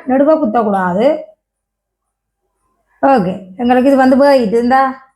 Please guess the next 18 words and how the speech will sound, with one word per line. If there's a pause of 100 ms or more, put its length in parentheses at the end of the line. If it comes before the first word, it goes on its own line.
(760)
ஒட்டாம
வந்துருக்குது. (600)
இன்னும்
ஒருக்கா
தேன்னு
சொன்னா
குத்தி
பார்ப்போம். (3500)
பாத்தீங்களா, (560)
நல்ல
வடிவா
வேகிட்டு
எங்களுக்கு.
இப்ப
நாங்க
இதை
ராக்கி
கொள்ளுவோம்.